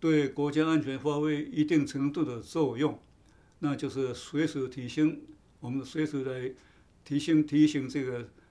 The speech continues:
身边的亲，呃，亲朋，这个朋友、亲友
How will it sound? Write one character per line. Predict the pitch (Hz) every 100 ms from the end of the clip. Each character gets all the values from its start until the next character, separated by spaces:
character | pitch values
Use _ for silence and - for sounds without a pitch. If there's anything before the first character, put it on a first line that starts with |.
| _
身 | - 170 175 175
边 | 156 - 165
的 | 151 123 113 - _
亲， | - - 156 156 156
呃， | 147 131 113
亲 | - 151 151
朋， | 123 143 -
这 | - 123
个 | 117
朋 | 110 143
友、 | 156 -
亲 | - 139
友 | 135 -